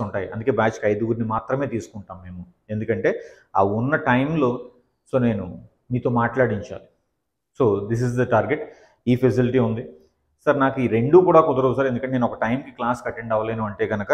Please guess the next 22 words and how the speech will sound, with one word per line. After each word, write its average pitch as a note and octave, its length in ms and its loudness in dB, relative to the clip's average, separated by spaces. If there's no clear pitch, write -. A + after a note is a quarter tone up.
ఎస్, - 140 -4
మనకి A2+ 200 -4
ప్లే A#2+ 140 2
స్టోర్‌లో D3 380 2
and A#2+ 140 -2
యాప్ A#2+ 180 0
స్టోర్‌లో B2+ 380 2
రెండిట్లో C3+ 420 2
కూడా A#2+ 160 0
Fluent C3+ 260 6
of C3 80 2
Spoken B2+ 300 -2
English B2 260 -2
Vizag A2 280 2
మన G#2 60 0
యాప్ C3 220 4
ఉంది. C3 180 -4
యాప్లో C#3 380 6
almost B2+ 340 2
ఒక - 140 -4
సెవెంటీ A#2+ 320 0
ఫైవ్ A#2+ 120 2